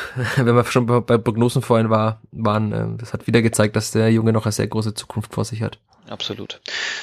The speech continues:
Speaker 2: Off topic, äh, ich muss grad meine Katze davon abhalten, dass sie über den Laptop läuft und die Aufnahme löscht. Ähm,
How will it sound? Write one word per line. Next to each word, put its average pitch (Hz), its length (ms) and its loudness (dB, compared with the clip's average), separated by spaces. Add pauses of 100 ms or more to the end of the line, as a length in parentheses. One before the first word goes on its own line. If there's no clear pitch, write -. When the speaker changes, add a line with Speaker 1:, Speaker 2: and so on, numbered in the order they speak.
(160)
Speaker 2:
Off - 200 0
topic, - 380 0
äh, 107 260 4
ich - 220 0
muss 113 180 -2
grad 104 280 2
meine 92 220 -4
Katze - 340 -4
davon 98 280 0
abhalten, 98 360 0
dass 95 160 -2
sie 95 80 -4
über 95 160 -4
den 90 320 -6
Laptop - 400 -2
läuft 101 340 2
und 98 140 -6
die 92 100 0
Aufnahme 113 380 0
löscht. - 440 -2
Ähm, 95 500 -8